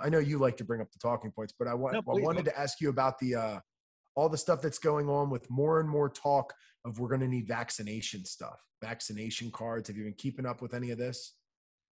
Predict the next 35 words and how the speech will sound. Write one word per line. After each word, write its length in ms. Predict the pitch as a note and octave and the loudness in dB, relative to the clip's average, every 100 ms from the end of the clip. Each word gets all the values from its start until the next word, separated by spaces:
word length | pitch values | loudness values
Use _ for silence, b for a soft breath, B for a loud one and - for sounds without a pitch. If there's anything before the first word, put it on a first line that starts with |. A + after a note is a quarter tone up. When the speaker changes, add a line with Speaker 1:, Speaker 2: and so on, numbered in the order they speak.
| G#3 | 4
Speaker 2:
Yeah, 180 | G3+ F3 | 6 6
I 60 | |
have. 460 | F#3+ A3 E3+ D3 C#3 | 4 6 6 6 2
So 500 | - F#3 F3 F3+ F3+ | 2 4 6 4 2
it's 180 | G#3+ G#3+ | -2 -4
weird, 640 | F#3+ G3 G#3+ C#4 A3 C#3+ B2+ | -8 -6 -2 2 4 4 2
man. 300 | B2 C3+ D#3 | 0 0 -2
It's 160 | D#3 | -2
like, 240 | F#3+ E3+ D3+ | 0 0 0
I, 100 | E3+ - | -4 -4
okay, 220 | F3 C#3+ C3 | -2 0 2
so 240 | E3 D#3 C#3+ | 2 0 2
I, 180 | E3+ F3+ - - _ _ _ _ - | 0 -2 -8 -20 _ _ _ _ -6
I 60 | |
have 160 | C#3+ F#3+ | -2 -2
to 60 | F3 | 2
be 140 | D#3+ | 2
upfront 340 | D3 - F3+ E3 | 2 2 0 0
and 120 | C#3 | 0
say, 160 | D3 C#3 | 2 4
like, 160 | C3+ | 2
I 140 | C3+ D#3+ | 2 0
am 100 | D3+ | 0
one 260 | D3 D#3 F#3 | -2 -2 0
hundred 180 | F3 D#3 | -2 -2
percent 400 | D3+ D3 C#3 C3+ | -4 0 0 0
against 500 | C3+ C#3 B2+ B2 - - | -6 -2 -2 -2 -8 -10
any 140 | C#3 C3+ | -6 -6
kind 240 | C3 B2 | -4 -4
of 100 | A#2 A2+ | -6 -2
vaccine 560 | B2 B2+ B2+ C3 B2 B2 | -2 -2 -4 -2 -2 -4
passport 880 | B2+ A#2 B2+ - B2+ A#2+ A#2 A2+ A2 b b b b _ | -6 -6 -8 -10 -6 -4 -2 -4 -8 b b b b _
or, 400 | B2+ A#2+ A#2 A#2 | -2 0 2 0
you 180 | A#2+ A#2+ | 0 -2
know, 400 | A2 G#2+ A2 | -2 -4 -6